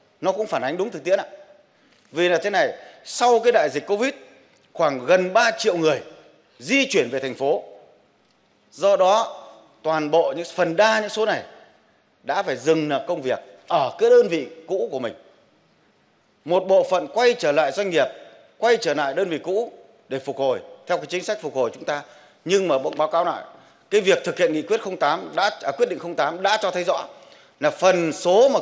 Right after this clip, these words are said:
quay trở lại đơn vị cũ chiếm tỷ lệ không nhiều, mà phần đông là chuyển sang công việc mới và đơn vị mới. Do đó, cái việc đào tạo, cái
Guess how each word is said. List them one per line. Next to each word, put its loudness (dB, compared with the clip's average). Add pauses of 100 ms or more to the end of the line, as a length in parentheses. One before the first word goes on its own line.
quay 4
trở 2
lại 2
đơn 0
vị -4
cũ -4 (220)
chiếm 0
tỷ -6
lệ 2
không -6
nhiều, -4 (840)
mà 2
phần -2
đông 2
là 2 (100)
chuyển 2
sang -4
công 4
việc -2
mới 0 (440)
và -4
đơn 4
vị -4
mới. -2 (600)
Do 4
đó, 2 (440)
cái -6
việc -4
đào -2
tạo, -8 (360)
cái -6